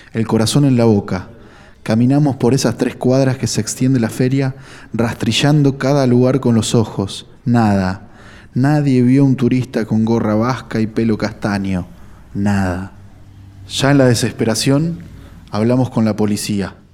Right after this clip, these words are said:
Hay uno enfundado de verde cotorra, está parado frente a su motocross con la pata puesta y habla por handy con otro compañero. Le damos los datos. Hace comunicación con radio.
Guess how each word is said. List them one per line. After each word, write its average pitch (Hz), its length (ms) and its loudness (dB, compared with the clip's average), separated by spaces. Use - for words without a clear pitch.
Hay 123 220 2
uno 131 200 4
enfundado 117 720 2
de 110 80 4
verde 127 360 2
cotorra, 135 680 -2
está 143 340 0
parado 131 340 2
frente 123 400 -2
a 110 40 -2
su 117 180 -2
motocross 123 540 0
con 123 180 0
la 110 140 0
pata 120 300 -2
puesta 113 420 -2
y 113 80 -2
habla 113 220 0
por 101 160 0
handy 120 320 -2
con 110 160 0
otro 107 180 0
compañero. 101 640 -2
Le 104 140 -2
damos 120 260 2
los 104 140 -2
datos. 104 580 -4
Hace 123 280 -4
comunicación 117 600 0
con 110 200 0
radio. 95 500 -2